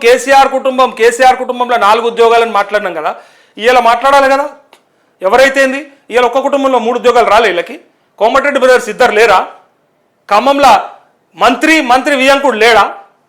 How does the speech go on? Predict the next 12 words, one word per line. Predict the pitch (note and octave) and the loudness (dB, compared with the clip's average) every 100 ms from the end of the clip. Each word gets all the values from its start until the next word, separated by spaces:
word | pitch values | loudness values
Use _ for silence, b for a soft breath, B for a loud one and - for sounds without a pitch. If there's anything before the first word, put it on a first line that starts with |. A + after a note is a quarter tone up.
| E3+ E3 | -10 -6
రఘువీర్ | B3 D4+ D#4 | -2 0 -2
రెడ్డి, | D4+ A#3+ | -2 0
జయవీర్ | C4+ C#4+ C#4 | 2 2 0
రెడ్డి | C4 G#3+ - - _ _ _ _ _ _ F#3 | 0 -2 -6 -12 _ _ _ _ _ _ -10
ఎంపీ | A3+ C#4+ C#4 | -8 0 2
ఒకరు, | C#4+ D4+ C#4+ | 2 0 0
ఎమ్మెల్యే | A#3+ G#3+ G3 | 0 -2 -4
ఒకరు. | D#3 D#3+ B B B A3+ | -8 -12 B B B -2
బట్టి | C4 D4+ | 0 -2
విక్రమార్క | D4+ C#4 C4 G#3 G3 F3 F#3+ | 0 0 2 0 -2 -8 -10
డిప్యూటీ | A#3+ D4+ D4 | -10 -6 -6
సీఎం, | C#4 D4+ | 0 0